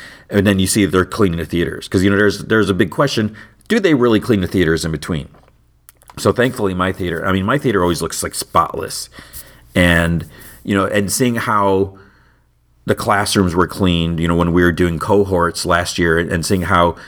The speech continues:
you know, it, it doesn't, you don't have to, like, s-, get, really get in there, scrub. There, there's different ways and foggers and, you know, things where you can clean surfaces. You know, it's really easy. And you know, maybe with the theaters, they also look at,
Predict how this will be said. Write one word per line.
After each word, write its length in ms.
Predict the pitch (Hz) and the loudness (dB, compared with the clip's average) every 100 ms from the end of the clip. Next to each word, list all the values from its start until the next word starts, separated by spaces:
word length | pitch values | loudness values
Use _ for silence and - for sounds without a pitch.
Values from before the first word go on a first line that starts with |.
| - - | -16 0
you 140 | 95 | 0
know, 60 | - | 2
it, 220 | 104 - - | 0 -2 -2
it 160 | 110 - | 0 2
doesn't, 420 | 131 127 98 113 | 2 0 -2 0
you 60 | |
don't 160 | 135 131 | 0 2
have 180 | 139 135 | 0 0
to, 80 | 110 | 2
like, 160 | 95 | 2
s-, 220 | - - | 0 -10
get, 240 | - 78 131 | -10 -2 2
really 220 | 143 113 | 2 2
get 160 | 123 117 | 0 2
in 100 | 110 | 2
there, 100 | 95 | 2
scrub. 280 | - 107 | 2 0
There, 140 | 87 101 | 2 2
there's 280 | 113 107 110 | 4 2 2
different 420 | 120 117 113 - | -2 0 0 0
ways 560 | 101 104 98 95 78 | 2 4 4 2 0
and 240 | 98 85 78 | -2 -4 -2
foggers 580 | 98 101 90 90 87 85 | 2 2 2 0 0 -2
and, 200 | 82 90 | -4 -2
you 80 | |
know, 100 | 85 | -4
things 340 | 78 107 101 90 | -2 0 2 2
where 180 | 90 90 | 2 2
you 180 | 87 | 0
can 240 | 78 82 73 - - - _ _ - _ _ - | -4 -4 -6 -14 -20 -20 _ _ -20 _ _ -10
clean 340 | - 135 120 104 | -2 2 2 0
surfaces. 800 | - 113 98 - 85 82 82 - | 2 2 0 0 0 -2 -4 -4
You 80 | |
know, 60 | 85 82 | -4 -2
it's 240 | 95 - | -4 0
really 280 | 104 104 101 | 2 4 4
easy. 280 | 98 87 85 | 2 0 -2
And 220 | 82 80 - - - - - - | -2 -6 -12 -20 -20 -20 -20 -6
you 60 | 104 | -2
know, 60 | 98 | 0
maybe 340 | 95 101 110 | 2 2 2
with 160 | 107 107 | 0 0
the 80 | 104 | -2
theaters, 320 | 110 104 98 | 0 0 2
they 100 | 98 | 2
also 260 | 95 98 92 | 2 0 0
look 200 | 98 | 2
at, 80 | 101 | 0